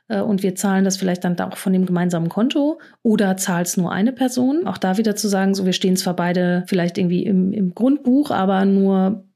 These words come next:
Person X zahlt. Das heißt, Person X bekommt's dann auch, das dann auch noch vielleicht mal vertraglich festzuhalten, wenn's um solche Dinge geht. Also das einfach schon mitzudenken und zu sagen, „Ja, wir zahlen das beide gemeinsam, aber warte mal kurz, was machen wir denn eigentlich, wenn wir uns trennen würden?“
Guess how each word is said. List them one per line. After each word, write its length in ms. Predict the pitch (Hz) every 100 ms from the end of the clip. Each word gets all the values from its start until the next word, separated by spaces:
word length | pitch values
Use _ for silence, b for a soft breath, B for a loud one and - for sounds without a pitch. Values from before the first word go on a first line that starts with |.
| _
Person 460 | 202 190 185 185 -
X 360 | 277 233 - -
zahlt. 460 | - 220 247 285
Das 140 | 202 -
heißt, 360 | 185 190 190 _
Person 280 | - 185 185
X 240 | 214 -
bekommt's 400 | - 185 208 233 -
dann 160 | 233
auch, 400 | 240 233 302 330
das 160 | 202 -
dann 120 | 202
auch 80 | 180
noch 120 | 185
vielleicht 300 | 185 190 185
mal 80 | 180
vertraglich 460 | 180 - 175 175 -
festzuhalten, 720 | 196 - 196 208 220 226 -
wenn's 180 | 190 180
um 80 | 185
solche 240 | 185 185
Dinge 240 | 196 196 196
geht. 240 | 196 190 -
Also 160 | 196
das 200 | 196 202
einfach 260 | - 196 190
schon 260 | - 202 214
mitzudenken 440 | - - 185 196
und 100 | 185
zu 60 | 208
sagen, 200 | 190 196
„Ja, 100 | 214
wir 100 | 220
zahlen 240 | 226 202
das 120 | 196
beide 180 | 196 185
gemeinsam, 460 | 185 180 214 262 262
aber 200 | 190 190
warte 180 | 202 226
mal 100 | 220
kurz, 240 | 240 226
was 100 | 202
machen 200 | 214 214
wir 60 | 202
denn 120 | 208
eigentlich, 200 | 202 202
wenn 120 | 196
wir 100 | 190
uns 140 | 190 185
trennen 300 | - 160 156
würden?“ 300 | 160 190